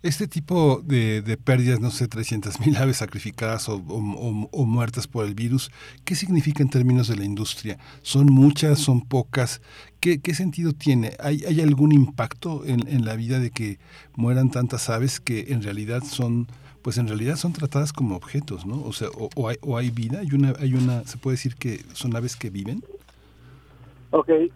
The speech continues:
Speaker 2: déjeme que pase el helicóptero, porque
Speaker 1: <laughs>
Speaker 2: pasó aquí el helicóptero y apenas, este, no va a escuchar.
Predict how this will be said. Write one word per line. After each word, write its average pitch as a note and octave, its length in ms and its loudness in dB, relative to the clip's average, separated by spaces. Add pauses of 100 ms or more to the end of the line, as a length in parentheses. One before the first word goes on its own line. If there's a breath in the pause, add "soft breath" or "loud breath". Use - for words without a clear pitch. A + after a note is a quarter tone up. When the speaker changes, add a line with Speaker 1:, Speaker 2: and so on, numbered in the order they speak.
Speaker 2:
déjeme D#3 400 0
que D#3+ 120 -4
pase F3+ 220 2
el D#3+ 80 2
helicóptero, F3+ 540 0
porque - 260 -10 (160)
Speaker 1:
<laughs> - 380 0
Speaker 2:
pasó D3+ 180 2
aquí B2+ 120 -4
el - 100 0
helicóptero F3+ 420 0
y D#3 240 -4
apenas, D#3 460 0
este, A#2+ 520 -2
no D3 200 4
va D3 40 0
a C#3 40 -4
escuchar. C3 360 -4